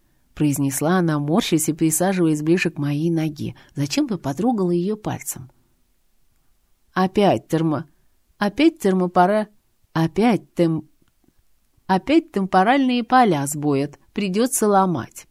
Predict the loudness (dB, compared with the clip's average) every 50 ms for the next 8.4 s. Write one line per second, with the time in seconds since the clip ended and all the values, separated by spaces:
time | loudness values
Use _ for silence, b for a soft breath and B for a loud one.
0 | _ _ _ b b b b -2 0 2 2 2 2 0 0 0 2 2 2 2
1 | 2 2 2 2 2 2 2 0 -4 -6 b b b b b b _ _ _ -8
2 | -6 -4 -2 -2 0 0 0 0 0 4 4 6 8 8 8 6 6 4 2 -2
3 | -8 -8 -10 _ _ _ _ _ _ _ _ _ _ _ _ _ -14 -12 -8 -4
4 | -2 -2 0 0 0 0 0 0 0 0 0 -2 -2 0 0 0 0 0 -2 -2
5 | -2 0 0 0 0 0 -2 -4 -2 -2 -2 -2 0 2 2 2 2 0 -2 -4
6 | -4 -6 -6 -4 -6 -4 -4 -4 -2 -2 -2 -2 -2 0 2 2 4 4 2 0
7 | 0 -2 0 0 0 0 2 0 0 2 2 2 2 2 0 -2 -2 2 4 4
8 | 4 4 2 0 -2 -2 -2 -4